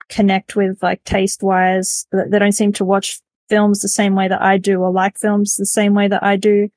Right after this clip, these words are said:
So for me, lists are kind of like, especially, like, you know, those big aggregate kind of lists where it's not just one person saying, "This is what you should watch." It's kind of just like, "Here's a bunch of films that lots of people like, and you might like them as well." So I just have this sort of, like,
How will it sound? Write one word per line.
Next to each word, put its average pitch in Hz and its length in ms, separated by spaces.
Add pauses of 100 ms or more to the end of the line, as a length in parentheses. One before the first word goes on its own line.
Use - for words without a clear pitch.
(160)
So 214 120
for 208 140
me, 220 220
lists 202 340
are 190 80
kind 196 260
of 190 120
like, 185 240
especially, 202 420
like, 185 240 (140)
you 214 100
know, 196 100
those 185 180
big 190 220
aggregate 185 520
kind 190 200
of 185 120
lists 190 340
where 190 80
it's 175 100
not 208 120
just - 180
one 190 180
person 185 460
saying, 185 480
"This 190 160
is 190 80
what 180 80
you - 80
should - 180
watch." - 520 (200)
It's - 60
kind 214 220
of 208 60
just - 180
like, - 240 (560)
"Here's 240 260
a 196 60
bunch 196 240
of 202 80
films 208 300
that 180 120
lots 190 180
of 196 60
people 185 340
like, 185 520
and 190 180
you 208 100
might 180 220
like 180 220
them 180 140
as 180 120
well." 190 340 (200)
So 180 420 (220)
I 196 80
just 202 160
have 202 160
this 202 120
sort 196 160
of, 190 140
like, 175 300